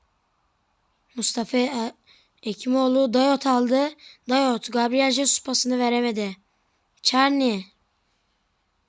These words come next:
Pas Raşitsa. Artı dört eklendi maçın bitişine.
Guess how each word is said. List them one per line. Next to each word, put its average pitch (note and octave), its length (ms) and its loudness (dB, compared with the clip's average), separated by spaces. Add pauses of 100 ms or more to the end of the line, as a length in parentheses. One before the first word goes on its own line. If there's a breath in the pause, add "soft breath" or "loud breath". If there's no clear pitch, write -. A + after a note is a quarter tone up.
(360)
Pas - 680 2
Raşitsa. A3 720 -2 (540 soft breath)
Artı C4 360 0
dört E4+ 240 4
eklendi C#4 360 -2
maçın C#4 360 -2
bitişine. A#3+ 640 0